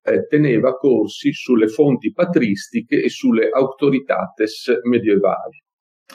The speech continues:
Eh, la, ehm, l'impegno di Chenu si sviluppa negli anni successivi, eh, fino a fondare nel millenovecentotrenta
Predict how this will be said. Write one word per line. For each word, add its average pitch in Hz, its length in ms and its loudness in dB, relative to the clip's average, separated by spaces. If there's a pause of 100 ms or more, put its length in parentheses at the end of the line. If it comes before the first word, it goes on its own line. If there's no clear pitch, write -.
(680)
Eh, - 760 0 (640)
la, 117 380 0
ehm, 101 800 0 (140)
l'impegno 135 640 2
di 131 100 2
Chenu 202 380 0
si 135 300 -2
sviluppa 170 760 2
negli 113 240 0
anni 120 240 0
successivi, 127 920 -2 (500)
eh, 120 260 2
fino 175 280 2
a 123 40 2
fondare 139 680 2
nel 123 160 4
millenovecentotrenta 123 1700 0